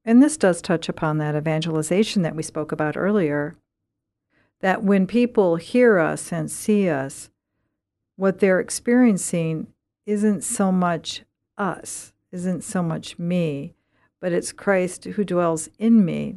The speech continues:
Saint Paul says, "It's not I who live, but it's Christ who lives in me." They're experiencing him. And that's extraordinarily attractive.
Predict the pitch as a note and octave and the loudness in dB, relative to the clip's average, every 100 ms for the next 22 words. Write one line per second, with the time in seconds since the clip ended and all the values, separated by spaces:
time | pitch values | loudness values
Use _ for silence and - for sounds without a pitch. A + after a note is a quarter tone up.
0 | G3 - F#3 D3 F3+ F3 E3+ D#3+ D3 D3+ | -14 -6 -4 -4 -2 -2 -2 -4 -4 -6
1 | - E3 D3+ D#3+ E3 E3 D#3 D3 D#3 C#3+ | -6 -4 -2 0 0 -2 -2 -4 -6 -8
2 | - - G#3+ A3 - D#3 D3 D3 - D3+ | -10 -2 2 2 0 -4 -2 -2 -4 -6
3 | D3 D3+ C#3+ _ _ _ _ _ _ E3+ | -6 -8 -12 _ _ _ _ _ _ -2
4 | G3 G3+ F3+ - - F#3 F3 D#3+ D3+ D3 | 2 2 0 -4 -2 0 0 -2 -4 -4
5 | C#3+ E3+ D3+ - - _ _ _ - F#3 | -2 -2 -4 -8 -14 _ _ _ -4 0
6 | F3 F3 E3+ E3+ - - _ _ _ _ | 0 0 -2 -4 -8 -16 _ _ _ _
7 | _ F#3+ F3+ F#3+ F#3 F#3 - - - G#3+ | _ -6 -2 -2 -2 -8 -10 -12 0 4
8 | B3+ B3 G3+ F3 E3 D#3 D#3 D#3 F3 D#3+ | 6 6 6 4 2 0 -2 -2 -2 -2
9 | D#3 E3 C#3+ - - | -4 -10 -12 -12 -20